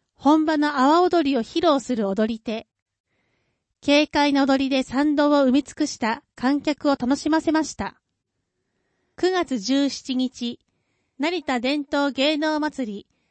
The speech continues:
秋の陣で、四ページに関連記事。写真終わり。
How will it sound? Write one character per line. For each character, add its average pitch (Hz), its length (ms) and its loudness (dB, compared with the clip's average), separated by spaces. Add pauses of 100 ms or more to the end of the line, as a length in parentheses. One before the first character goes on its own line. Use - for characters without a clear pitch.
(260)
秋 330 260 -2
の 269 120 0
陣 220 300 -6 (100)
で、 220 240 -6 (1120)
四 320 260 -2
ペ 381 200 -4
ー 302 60 -6
ジ 262 100 -10
に 262 100 -6
関 285 280 -4
連 285 220 -4
記 233 180 -10
事。 190 200 -20 (1500)
写 262 120 -6
真 285 400 -2
終 240 100 0
わ 240 140 0
り。 240 240 -10